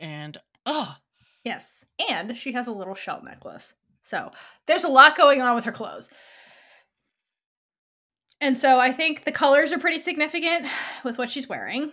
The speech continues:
Speaker 2: So she's wearing blue jeans, which is, like, her color. She's wearing yellow shirt, which is Rael's color, and also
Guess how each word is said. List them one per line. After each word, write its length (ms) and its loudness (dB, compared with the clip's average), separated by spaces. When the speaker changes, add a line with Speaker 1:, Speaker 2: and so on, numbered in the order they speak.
Speaker 2:
So 480 0
she's 260 -10
wearing 380 -6
blue 360 -2
jeans, 540 -6
which 200 -12
is, 140 -12
like, 200 -8
her 120 -10
color. 400 -8
She's 260 -12
wearing 360 -8
yellow 680 0
shirt, 400 -6
which 200 -16
is 200 -12
Rael's 400 -6
color, 320 -10
and 180 -4
also 680 -10